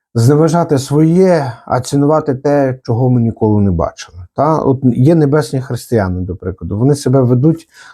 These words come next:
наче, наче вони тільки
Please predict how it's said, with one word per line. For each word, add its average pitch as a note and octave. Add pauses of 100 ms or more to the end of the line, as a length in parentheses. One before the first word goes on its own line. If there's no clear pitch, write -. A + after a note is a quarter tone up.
наче, A#2 (160)
наче A#2
вони A2
тільки B2+